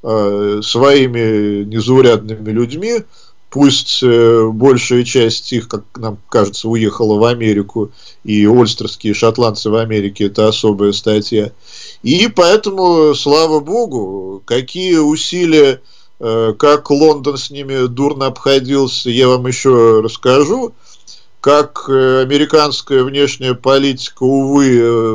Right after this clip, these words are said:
в смысле Северной Ирландии, хромала на обе ноги,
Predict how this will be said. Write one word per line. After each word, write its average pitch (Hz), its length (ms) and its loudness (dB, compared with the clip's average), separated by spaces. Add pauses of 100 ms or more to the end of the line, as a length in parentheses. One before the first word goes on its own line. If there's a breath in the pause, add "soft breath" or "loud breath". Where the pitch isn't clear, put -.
в 104 40 -14
смысле 123 420 -4
Северной 127 480 2
Ирландии, 123 640 0 (260 soft breath)
хромала 135 600 0
на 131 180 -2
обе 127 260 -2
ноги, 127 640 -4